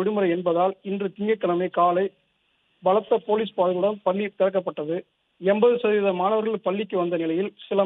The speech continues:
மாணவர்களின் பெற்றோர் சர்ச்சைக்கு உள்ளான சம்பவத்தை அடுத்து எந்தவித அறிவிப்பும் இன்றியும் கலந்தாய்வு கூட்டம் நடத்தாமலும் எப்படி பள்ளி திறக்கப்பட்டது என கேள்வி எழுப்பியதோடு, இனி பள்ளியில் இருக்கும் சி சி டி வி காட்சி ஒவ்வொரு மாணவர்களின் பெற்றோர் செல்போன் எண்ணிற்கு இணைக்கப்பட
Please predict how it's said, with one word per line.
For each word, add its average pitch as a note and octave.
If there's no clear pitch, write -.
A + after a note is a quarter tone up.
மாணவர்களின் G#3
பெற்றோர் G3+
சர்ச்சைக்கு G#3
உள்ளான G3+
சம்பவத்தை G3
அடுத்து F#3+
எந்தவித A3
அறிவிப்பும் G#3+
இன்றியும் F#3
கலந்தாய்வு A#3
கூட்டம் G3
நடத்தாமலும் G3
எப்படி A3+
பள்ளி G3+
திறக்கப்பட்டது F#3+
என F3+
கேள்வி G3+
எழுப்பியதோடு, E3
இனி G3+
பள்ளியில் A3+
இருக்கும் G3+
சி A#3
சி A#3+
டி G3
வி F3
காட்சி F3+
ஒவ்வொரு G#3+
மாணவர்களின் G3+
பெற்றோர் G3
செல்போன் G3+
எண்ணிற்கு F#3
இணைக்கப்பட F#3+